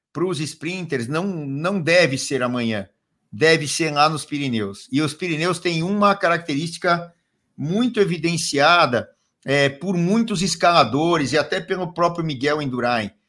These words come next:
né? A, a característica dos Pirineus, normalmente, é subir uma montanha, desce, você já pega outra.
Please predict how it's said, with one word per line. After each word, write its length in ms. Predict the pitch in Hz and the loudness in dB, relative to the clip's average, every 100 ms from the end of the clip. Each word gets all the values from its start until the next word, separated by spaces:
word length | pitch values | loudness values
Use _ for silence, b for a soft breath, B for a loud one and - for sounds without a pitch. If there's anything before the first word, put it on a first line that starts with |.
| _ - | _ -6
né? 340 | 120 143 139 127 | 2 4 2 2
A, 360 | 135 131 135 | 0 2 2
a 60 | 131 | 2
característica 760 | 160 165 170 160 208 208 185 151 | 4 4 4 -2 -2 -2 0 0
dos 540 | 117 123 120 175 185 | -2 -8 0 2 2
Pirineus, 680 | - 139 123 139 185 151 120 | -2 -4 -2 0 0 0 -4
normalmente, 920 | 143 190 180 135 123 143 175 165 135 | 0 2 4 2 2 0 -2 -2 0
é 240 | 117 - b b - | 0 -2 b b -20
subir 480 | - 151 127 147 | -8 -6 -4 -2
uma 240 | 240 233 202 | 0 2 2
montanha, 580 | 170 135 165 185 190 180 | 2 -2 0 0 0 -2
desce, 720 | 127 143 147 151 - 196 214 _ _ _ | 0 0 2 0 -2 -6 -8 _ _ _
você 240 | 127 160 | -8 -4
já 140 | 151 156 | 0 0
pega 320 | - 151 147 | 2 2 2
outra. 400 | 131 117 95 87 | 2 -2 -8 -18